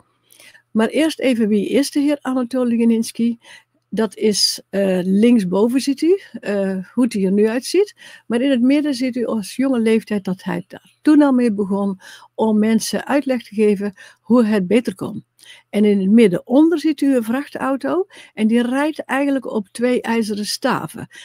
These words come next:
Dit is het eerste prototype waar hij mee begonnen is veertig jaar geleden om dit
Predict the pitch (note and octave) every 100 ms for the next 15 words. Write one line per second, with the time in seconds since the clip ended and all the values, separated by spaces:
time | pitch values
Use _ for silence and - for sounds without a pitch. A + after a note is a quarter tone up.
0 | - G3+ F#3 E4+ - B3 A3+ E3+ - _
1 | C4 F4 G4 - A#3+ - B3+ D#4 D4+ C#4
2 | C#4+ C4+ A#3+ A#3+ - - - A3+ A#3+ A#3
3 | G#3 F#3 F3+ E3+ C#4 D#4 C#4+ A#3+ - A#3+
4 | A#3 G#3+ G#3+ G3+ G3+ G3+ G3+ G3+ - -
5 | - _ - B3 A3 B3 B3